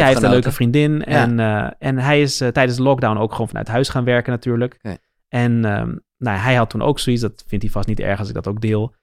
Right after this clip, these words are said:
Speaker 1: dat hij zoiets had van, "Oh, als ik dus niet per se naar kantoor hoef, waarom zit ik dan alleen maar hier? Die duur, de huur is ook heel veel."
Speaker 2: Ja.
Speaker 1: En die is toen een beetje een digital nomad geworden. Dus
Speaker 2: Ah.
Speaker 1: hij zijn toen, eh, hij heeft dat met zijn, eh, zijn bazen kunnen regelen.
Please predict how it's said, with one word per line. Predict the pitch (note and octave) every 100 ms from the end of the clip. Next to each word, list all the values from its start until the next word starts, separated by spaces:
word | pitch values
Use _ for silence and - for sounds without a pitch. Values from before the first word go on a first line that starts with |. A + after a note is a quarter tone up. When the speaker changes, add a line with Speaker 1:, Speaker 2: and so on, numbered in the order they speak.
| _ _ A#2
Speaker 1:
dat |
hij | A2+
zoiets | A2+ G#2+
had | G#2+
van, | -
"Oh, | C#3+ - -
als | - A#2
ik | A2+
dus | A2
niet | B2 B2
per | A#2 A2
se |
naar | A2+ F#2+
kantoor | G#2+ A2 B2+ C3+
hoef, | B2+ C3
waarom | B2+ A2+ A2+
zit | A2 A2
ik | A2+
dan | A2
alleen | G#2+ G#2+
maar | G#2 G2
hier? | A#2+ B2+ D#3 F#3
Die | A2
duur, | A2+ B2 -
de | G#2
huur | A#2+ A#2
is |
ook | A2+ C3
heel | C3 C3+
veel." | B2 B2+ D3+
Speaker 2:
Ja. | - F#2 D#2 - _
Speaker 1:
En | E3
die | D3+
is | C3+
toen | C#3
een |
beetje | B2+ B2 B2
een | A2 A2
digital | B2+ A#2+ A#2
nomad | A#2+ D3+ D#3 D3
geworden. | - C3+ C#3 F#3+
Dus | D#3
Speaker 2:
Ah. | C3
Speaker 1:
hij | B2+
zijn | C3 B2+
toen, | C3+ B2
eh, | A#2 A#2
hij | C3
heeft | C3+
dat | C3+
met | C3 A#2+
zijn, | - A#2 A2
eh, | A#2 A2+ -
zijn | - A#2
bazen | A#2 A#2
kunnen | A#2 A2
regelen. | A#2+ D#3 - A3